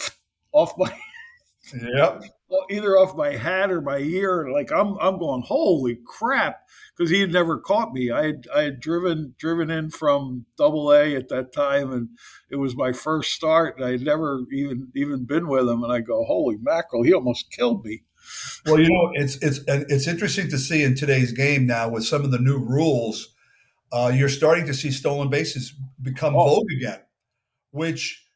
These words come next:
Speaker 2: which I love, by the way. For me, it's great. But
Speaker 1: Oh,
Speaker 2: what you're,
Speaker 1: yeah.
Speaker 2: what you're, what, what you're seeing is a lot of catchers getting exposed. Not only catchers, but pitchers too. Because
Speaker 1: So
Speaker 2: what's happening is, you know, for the longest time,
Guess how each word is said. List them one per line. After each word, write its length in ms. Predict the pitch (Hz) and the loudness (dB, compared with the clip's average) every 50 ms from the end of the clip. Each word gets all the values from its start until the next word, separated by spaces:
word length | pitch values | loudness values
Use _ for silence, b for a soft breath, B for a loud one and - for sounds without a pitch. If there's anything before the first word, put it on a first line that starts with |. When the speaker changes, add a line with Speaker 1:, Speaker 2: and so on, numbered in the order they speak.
| _ _ _ _ | _ _ _ _
Speaker 2:
which 280 | 156 165 170 - - - 156 | -10 -10 -8 -8 -8 -6 -4
I 120 | 156 151 | -4 -4
love, 440 | 147 147 151 - - 151 135 131 131 | -2 0 0 0 0 -2 -6 -6 -6
by 140 | 139 131 123 | -6 -6 -6
the 120 | 127 120 | -6 -6
way. 160 | 123 131 135 | -8 -6 -8
For 160 | 135 131 135 | -8 -8 -8
me, 140 | 127 143 170 | -8 -8 -8
it's 240 | 156 135 131 131 - | -8 -8 -10 -10 -12
great. 480 | - 147 147 165 170 151 139 131 - - _ 127 120 - | -10 -6 -4 -4 -4 -4 -6 -10 -14 -20 _ -20 -12 -6
But 200 | 139 147 - - | -4 -2 2 2
Speaker 1:
Oh, 100 | 190 151 | 2 2
Speaker 2:
what 160 | 143 135 - | 2 -2 -4
you're, 140 | 135 156 165 | -6 -8 -8
Speaker 1:
yeah. 80 | 139 - _ - | -10 -12 _ -14
Speaker 2:
what 160 | - 135 - 175 | -12 -10 -8 -6
you're, 120 | 165 151 | -2 0
what, 280 | 139 185 185 180 - 160 | 2 0 0 0 -2 -4
what 200 | 156 147 - - | -4 -4 -4 -6
you're 100 | 151 135 | -8 -8
seeing 440 | - - - 220 214 240 208 160 | -8 -8 -4 -4 -2 -2 -2 -4
is 220 | 143 147 156 156 - b b b b b - | -4 -6 -8 -10 -12 b b b b b -12
a 40 | 139 | -10
lot 280 | 139 135 151 170 175 175 | -4 0 2 2 2 0
of 80 | 156 - | -2 -2
catchers 400 | - 202 208 202 202 151 143 143 | 0 0 0 0 -2 -10 -8 -4
getting 320 | 135 165 156 160 160 160 | -2 -2 -2 -2 -2 -4
exposed. 600 | 165 - - - - 247 269 156 139 131 - - b b b b | -6 -8 -8 -6 -2 -2 -2 0 -2 -4 -8 -10 b b b b
Not 180 | 170 233 254 226 | 0 2 4 4
only 200 | 185 165 151 135 | 4 2 2 -2
catchers, 300 | 147 143 135 170 165 139 | -2 -6 -6 -6 -8 -8
but 180 | - - - | -8 -6 -4
pitchers 320 | 214 214 214 214 202 - - | -4 -4 -4 -6 -10 -10 -8
too. 300 | - - - - - - _ _ _ _ _ _ - | -8 -8 -8 -8 -10 -14 _ _ _ _ _ _ -4
Because 300 | 160 156 - 170 160 151 | -4 -2 2 2 2 4
Speaker 1:
So 80 | 147 151 | 4 4
Speaker 2:
what's 140 | 151 147 147 | 4 6 6
happening 520 | - - - - _ - - 160 156 160 | 6 4 4 -2 _ -16 -10 -6 -4 -2
is, 220 | 160 143 - - | -2 -2 -4 -6
you 60 | 185 170 | -6 -4
know, 120 | 165 156 | -2 -4
for 200 | 131 - 160 156 | -4 -4 -4 0
the 100 | 143 147 | 0 0
longest 460 | 147 156 165 180 185 165 160 135 - - | 2 2 2 0 0 0 -4 -6 -6 -6
time, 380 | 196 214 220 190 165 143 131 | -8 -6 -6 -6 -6 -8 -10